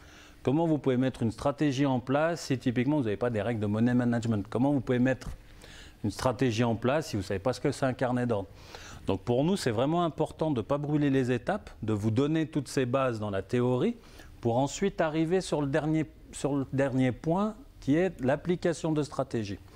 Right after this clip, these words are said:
D'accord ? Ça n'empêche pas que tout du long, on va le voir par la suite, c'est qu'on va aller dans la théorie,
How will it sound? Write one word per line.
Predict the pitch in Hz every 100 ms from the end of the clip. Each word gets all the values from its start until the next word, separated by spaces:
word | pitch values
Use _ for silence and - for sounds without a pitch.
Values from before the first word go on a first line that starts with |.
| - - - - - - -
D'accord ? | 104 143 190
Ça | -
n'empêche | 143 151 165 156
pas | - 185
que | -
tout | 120 - 220 214
du | 196 175
long, | 131 127 175 220 - - - - - - - - - - - - - - -
on |
va | 110 117
le |
voir | 117 139 -
par | 127 117
la | 110
suite, | 104 165 214 -
c'est | 127
qu'on | 110 117
va | 110 117
aller | 120 117
dans | 117
la | 139
théorie, | 113 139 127 107 113 165